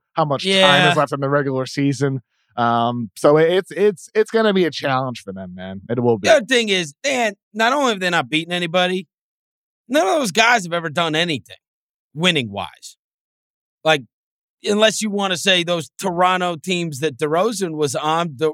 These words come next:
Speaker 2: that just consistently got ousted by LeBron. But, I mean, they weren't regular. It wasn't like they were Eastern Finals contenders regularly.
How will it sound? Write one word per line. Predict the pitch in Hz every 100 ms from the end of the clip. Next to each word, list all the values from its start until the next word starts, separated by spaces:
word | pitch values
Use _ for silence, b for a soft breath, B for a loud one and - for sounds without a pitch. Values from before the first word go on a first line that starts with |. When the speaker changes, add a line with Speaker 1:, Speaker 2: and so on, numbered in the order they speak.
| -
Speaker 2:
that | 151
just | 127 147 - - _
consistently | 156 127 156 156 151 147
got | 135 135 -
ousted | 147 151 - 151 135
by | 147 139 135 120 _ _ _ _ _ 151
LeBron. | 139 127 160 196 151 127 120
But, | 151
I | 151
mean, | 151
they | 170
weren't | 190 196 185 160 _
regular. | 147 175 160 160 151 131 - _ _ _ _
It | 196 170
wasn't | 196 196
like | 190
they | 196
were | 180
Eastern | 196 - 185
Finals | 131 202 190 190 160
contenders | - 160 175 160 151 151 147 - _ _ _ _ _ _
regularly. | 156 165 165 165 165 160 160 156